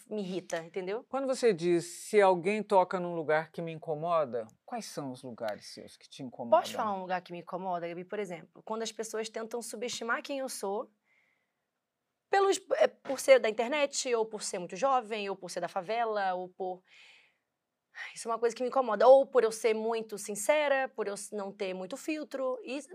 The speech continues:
Speaker 1: todas as críticas que vão pra esse lugar são críticas que me incomodam. Principalmente se as pessoas são pessoas que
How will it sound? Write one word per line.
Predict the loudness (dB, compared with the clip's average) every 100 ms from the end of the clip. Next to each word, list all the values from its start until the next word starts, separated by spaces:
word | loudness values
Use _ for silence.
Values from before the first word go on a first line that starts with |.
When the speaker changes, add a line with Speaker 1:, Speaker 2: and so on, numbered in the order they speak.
| 4
Speaker 1:
todas | 6 6 4
as | -2
críticas | -6 -8 -8 -8
que | -4
vão | 0
pra | 0
esse | 0 -4
lugar | 0 2 2 -2 _ _ _
são | -6 -4
críticas | -4 -4 -6 -6
que |
me | -6
incomodam. | 4 4 4 0 0
Principalmente | -4 -4 -4
se | -4
as | -2
pessoas | -4 2 2 4
são | 2
pessoas | 0 4 8 10 8
que | 0 -4 -6